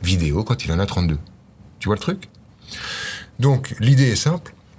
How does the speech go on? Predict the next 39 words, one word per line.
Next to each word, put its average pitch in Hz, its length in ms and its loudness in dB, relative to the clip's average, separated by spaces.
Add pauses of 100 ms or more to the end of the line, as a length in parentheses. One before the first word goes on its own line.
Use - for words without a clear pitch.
(140)
c'est - 160 0
que 123 120 2
plutôt 143 340 2
que - 100 0
de 98 200 2
dire 113 360 2
seize 107 380 0
ans, 107 160 2
vingt-quatre 92 400 0
ans, 98 100 2
trente-deux 85 400 0
ans, 170 160 0 (560)
à 92 100 -2
tel 123 220 2
endroit, 113 320 2
à 92 60 0
tel 110 160 2
endroit, 104 260 2
ou 85 100 0
telle 107 200 0
personne, 98 340 0
ou 80 80 0
tel 82 160 -2
bouquin, 90 320 -2 (920)
il 113 200 2
va 107 180 2
produire 127 480 2
depuis 117 600 -2
sa - 180 -4
part 87 220 -2
éternelle 101 460 -2 (1040)
une, 117 220 4
euh, 95 440 2 (480)
une 110 240 2
bulle 135 280 4
qu'on 110 140 -2
appelle 117 240 2
une 95 160 2
bulle, 107 320 2